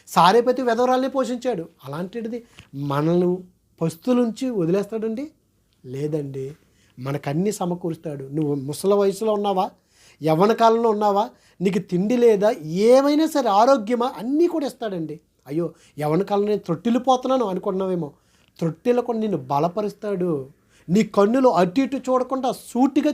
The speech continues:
చూసే విధంగా దేవుణ్ణి నిన్ను బలపరుస్తాడండి. మనం బాధపడవసరం లేదు. ఆకలిగా ఉన్నటువంటి మన ప్రాణాలనైనా తృప్తిపరుస్తాడు, నింపుతానంటున్నాడు ఆయన. ఇదిగో చీకటిలో నుండి, మరణాంధకారంలో నుండి వారిని రప్పించును.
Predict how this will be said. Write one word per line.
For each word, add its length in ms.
చూసే 180
విధంగా 420
దేవుణ్ణి 540
నిన్ను 240
బలపరుస్తాడండి. 960
మనం 200
బాధపడవసరం 580
లేదు. 260
ఆకలిగా 340
ఉన్నటువంటి 320
మన 200
ప్రాణాలనైనా 800
తృప్తిపరుస్తాడు, 760
నింపుతానంటున్నాడు 760
ఆయన. 260
ఇదిగో 320
చీకటిలో 420
నుండి, 320
మరణాంధకారంలో 880
నుండి 320
వారిని 300
రప్పించును. 680